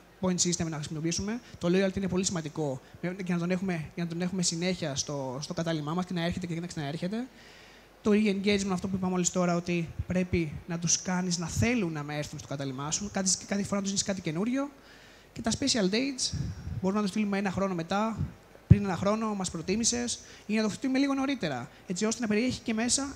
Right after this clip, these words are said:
ένα selling point. Στους οκτώ μήνες από την κράτησή του, στο μέλλον,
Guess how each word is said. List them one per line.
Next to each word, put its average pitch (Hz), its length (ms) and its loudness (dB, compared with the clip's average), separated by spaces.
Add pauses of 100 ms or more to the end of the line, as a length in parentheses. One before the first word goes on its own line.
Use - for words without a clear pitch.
ένα 262 160 -2
selling 208 520 2
point. 143 340 -6 (640)
Στους - 120 0
οκτώ 214 260 0
μήνες 233 240 0
από 190 80 -2
την 185 80 -2
κράτησή 196 360 2
του, 294 240 -4 (640)
στο - 180 -4
μέλλον, 233 300 2